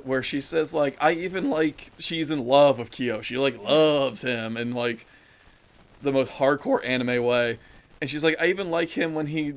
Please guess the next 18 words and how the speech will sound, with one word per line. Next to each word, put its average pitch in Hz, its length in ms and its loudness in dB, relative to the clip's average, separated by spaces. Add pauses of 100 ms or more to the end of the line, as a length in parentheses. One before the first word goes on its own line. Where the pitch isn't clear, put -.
(160)
transforms 147 560 -4
into 143 160 -6
his 139 180 0
other," 147 240 4
and, 131 240 0
like, 123 220 -2
Kyo, 143 320 0
like, 127 200 0
puts 127 200 -6
his 113 120 -10
hand 147 240 -2
over 117 180 -2
her 120 120 0
mouth 113 260 -4
to - 80 -14
stop 113 200 -4
her 110 100 -12
talking. 147 640 -6